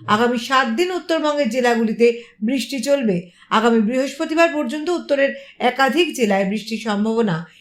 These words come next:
এর মধ্যে দার্জিলিং, জলপাইগুড়ি, কালিম্পং, আলিপুরদুয়ার, কোচবিহার, উত্তর দিনাজপুর, দক্ষিণ দিনাজপুর, মালদহে অধিক বৃষ্টি হতে পারে। সোমবারের মধ্যে না হলে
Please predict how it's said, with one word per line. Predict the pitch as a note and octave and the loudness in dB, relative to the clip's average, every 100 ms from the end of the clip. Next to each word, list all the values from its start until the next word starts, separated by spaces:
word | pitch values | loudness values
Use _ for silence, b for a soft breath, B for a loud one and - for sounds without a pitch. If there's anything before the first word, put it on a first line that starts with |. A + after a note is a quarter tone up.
| B | B
এর | A3+ C4+ | 2 2
মধ্যে | C#4+ D4 | 2 2
দার্জিলিং, | B3+ A#3+ A3+ B3+ E4 E4 | 2 2 0 -2 -4 2
জলপাইগুড়ি, | D4 A#3+ B3+ A#3+ B3 | 2 2 0 0 -2
কালিম্পং, | A#3 A3 A3+ A3+ A#3+ A#3 B B - | 0 2 2 2 0 -2 B B 0
আলিপুরদুয়ার, | C4 C#4+ D4+ A#3 D4 D#4+ | 2 2 -2 2 2 2
কোচবিহার, | D#4+ B3+ G#3+ B3+ B3+ | 2 0 0 0 0
উত্তর | G#3+ G#3+ A#3 | 0 0 0
দিনাজপুর, | G3 A#3 B3+ B3+ C#4 C#4 B B A#3 | 2 0 -2 -4 -8 -10 B B 0
দক্ষিণ | C#4+ - E4 | 0 0 -4
দিনাজপুর, | D#4+ D#4+ D#4 E4 | 0 -2 -2 -4
মালদহে | D4 A3+ G#3+ A3+ A3+ A#3 - - | 0 0 0 0 0 -2 -10 0
অধিক | A#3+ C#4 D#4 A#3 | 2 4 2 0
বৃষ্টি | A#3+ - A3+ | -2 -2 -4
হতে | G#3+ A3 | 0 0
পারে। | A3 B3 G3 D#3 - _ _ _ _ | 2 2 2 -2 -8 _ _ _ _
সোমবারের | - - D#4 D#4 E4+ F4+ | -12 -4 0 2 2 0
মধ্যে | F4+ D#4 F4 | -4 -4 0
না | D4 D4 | 2 2
হলে | B3+ A3 C#4 | 2 0 0